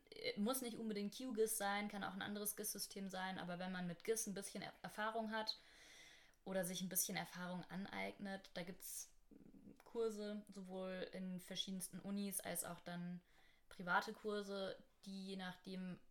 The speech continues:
was es für Kurse sind, auch recht teuer sein können. Da sei vielleicht noch dieses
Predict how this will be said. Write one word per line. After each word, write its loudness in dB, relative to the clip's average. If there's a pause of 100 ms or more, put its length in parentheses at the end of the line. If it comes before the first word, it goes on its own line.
(160)
was 6
es -8
für -8
Kurse -4
sind, -4
auch -6
recht -10 (100)
teuer 2
sein 0
können. 0 (240)
Da -2
sei -2
vielleicht -4
noch -6
dieses -8